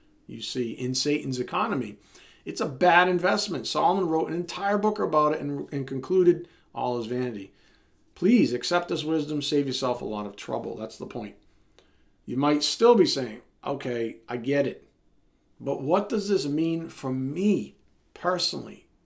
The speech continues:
I mean, how am I investing in Satan's worldly economy?" Maybe you don't see it yet.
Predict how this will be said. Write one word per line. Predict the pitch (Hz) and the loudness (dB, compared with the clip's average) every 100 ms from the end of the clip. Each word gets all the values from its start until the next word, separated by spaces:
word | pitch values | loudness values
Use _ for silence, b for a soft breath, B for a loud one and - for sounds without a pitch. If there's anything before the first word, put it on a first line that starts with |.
| - | -12
I | 151 | -4
mean, | 165 143 127 B B B B B | 0 0 -2 B B B B B
how | - 185 220 233 | -4 2 4 4
am | 180 | 4
I | 180 180 | 4 4
investing | 160 131 185 190 170 143 | 0 2 2 2 -2 -4
in | 127 | -4
Satan's | - - 151 151 139 123 | -2 0 0 -2 -6 0
worldly | 151 160 147 135 | 2 2 4 2
economy?" | 135 180 170 123 110 | 2 0 0 0 0
Maybe | 143 190 202 | 4 4 4
you | |
don't | 180 180 180 | 4 0 0
see | - - 160 | -4 -2 -2
it | 135 120 | -2 -6
yet. | 110 | -12